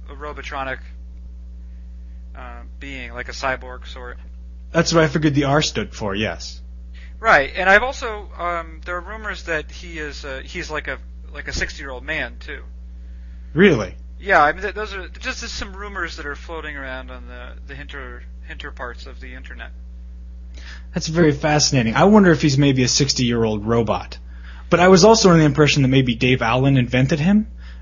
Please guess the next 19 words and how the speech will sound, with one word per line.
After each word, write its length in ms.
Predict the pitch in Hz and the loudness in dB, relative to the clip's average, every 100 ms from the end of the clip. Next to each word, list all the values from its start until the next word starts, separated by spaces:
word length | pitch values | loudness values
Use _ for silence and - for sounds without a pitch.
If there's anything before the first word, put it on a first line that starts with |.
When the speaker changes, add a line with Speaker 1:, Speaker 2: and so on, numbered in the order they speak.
| - | -2
Speaker 2:
which 460 | 139 135 - - - - - | 0 2 2 0 -8 -12 -6
would 140 | 143 143 | 4 6
explain 340 | 135 156 147 | 6 6 8
why 120 | 139 | 8
he 60 | 131 | 6
went 200 | 127 127 | 6 4
to 80 | 117 | 2
Baseball 380 | 127 120 120 104 | 2 2 0 -2
Prospectus, 640 | 104 - 127 113 - 87 | -4 -4 -2 -2 -2 -6
'cause 140 | - - | -6 -4
he's 120 | 98 | -4
turning 320 | - 127 117 | 0 2 2
on 120 | 104 | 0
his 180 | 101 98 | -4 -4
master. 500 | 107 104 98 - 90 - - - - | -2 -2 -2 -6 -10 -12 -14 -14 -2
But 100 | 165 | 4
I 80 | 165 | 6
don't 140 | 185 185 | 8 8
know. 240 | 160 | 6